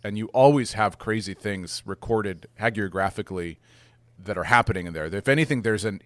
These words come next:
increase of dramatic signs and wonders happening as it pertains to, as, as the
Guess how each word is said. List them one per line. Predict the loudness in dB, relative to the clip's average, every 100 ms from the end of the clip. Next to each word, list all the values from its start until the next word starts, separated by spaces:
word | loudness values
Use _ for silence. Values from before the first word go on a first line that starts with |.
| 2
increase | 4 2 0 -4 -4 -6 -2
of | 2 2 0
dramatic | -2 0 4 4 4
signs | 0 0 0 -4
and | -4
wonders | -4 -6 -6
happening | -4 -4 -4 -8 -10 -14 -20 -20 _ -2
as | 0
it | 0
pertains | -4 -6 -6 -6 -6 -8 -10
to, | -8 -6 -6 -10 -8
as, | -6 -6
as | -6 -6
the | -6 -8